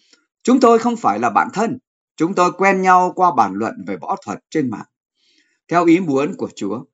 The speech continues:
và hành trình đức tin, chúng tôi đã đến với nhau." Ông cũng nhận xét rằng,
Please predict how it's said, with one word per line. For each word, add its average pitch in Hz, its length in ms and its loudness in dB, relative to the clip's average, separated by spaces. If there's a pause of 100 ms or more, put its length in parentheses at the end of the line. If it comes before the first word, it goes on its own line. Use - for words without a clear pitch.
và 113 120 -2
hành 120 240 0
trình 113 280 0
đức 190 180 0
tin, 180 260 2 (240)
chúng 127 280 -6
tôi 131 340 -2
đã 117 160 0
đến 120 220 -2
với 120 140 -2
nhau." 113 200 -2 (840)
Ông 240 240 4
cũng 247 240 2
nhận 160 220 -2
xét 214 240 -6
rằng, 120 240 2